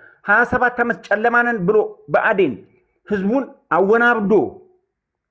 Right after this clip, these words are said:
አንድ ሚሊዮን ህዝብ እንዲጨበጭ-፣ እንዲጨፈጨፍ ያደረገው እኮ ብአዴን ነው።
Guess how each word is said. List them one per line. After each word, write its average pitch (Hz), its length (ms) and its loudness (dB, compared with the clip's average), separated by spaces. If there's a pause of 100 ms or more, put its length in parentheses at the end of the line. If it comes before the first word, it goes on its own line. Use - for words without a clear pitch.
(380)
አንድ 247 240 2
ሚሊዮን 233 280 0
ህዝብ 185 140 -2
እንዲጨበጭ-፣ 247 540 0
እንዲጨፈጨፍ 220 600 -2
ያደረገው 240 440 2
እኮ 302 140 0 (320)
ብአዴን 233 440 0
ነው። 131 140 -4